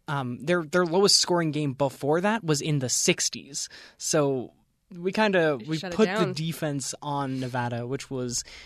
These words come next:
Speaker 1: encouraging as we look ahead to the coming Cougar schedule. We're getting into that, like, weird, uh,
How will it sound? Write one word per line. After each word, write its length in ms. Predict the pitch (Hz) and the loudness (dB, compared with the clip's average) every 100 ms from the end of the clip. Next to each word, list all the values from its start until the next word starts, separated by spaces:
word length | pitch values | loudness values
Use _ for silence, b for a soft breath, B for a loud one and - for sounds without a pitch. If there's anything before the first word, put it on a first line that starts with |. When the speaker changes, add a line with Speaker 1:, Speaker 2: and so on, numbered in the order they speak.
| B | B
Speaker 1:
encouraging 640 | 143 131 185 185 175 180 - | -4 0 4 4 4 0 0
as 240 | 160 160 | -2 0
we 120 | 160 | 0
look 240 | 151 147 147 | 2 0 -4
ahead 600 | 139 - 240 170 185 226 B B B - | -8 -4 0 2 2 -2 B B B -6
to 440 | - 135 139 147 - | -2 0 2 0 0
the 220 | 143 143 | -4 -4
coming 560 | 143 - 170 170 165 151 | -4 -2 0 2 0 -2
Cougar 320 | - 185 156 | -4 -4 -2
schedule. 760 | 139 - 208 196 214 202 175 151 | 0 4 4 6 6 8 4 2
We're 160 | 160 175 | 0 2
getting 240 | 202 202 | 2 2
into 200 | 202 185 | -2 0
that, 260 | 175 165 120 | 2 2 0
like, 300 | 151 139 - | -6 -6 -6
weird, 580 | 147 180 180 175 160 147 B B B | -2 4 6 6 4 0 B B B
uh, 60 | 143 | -12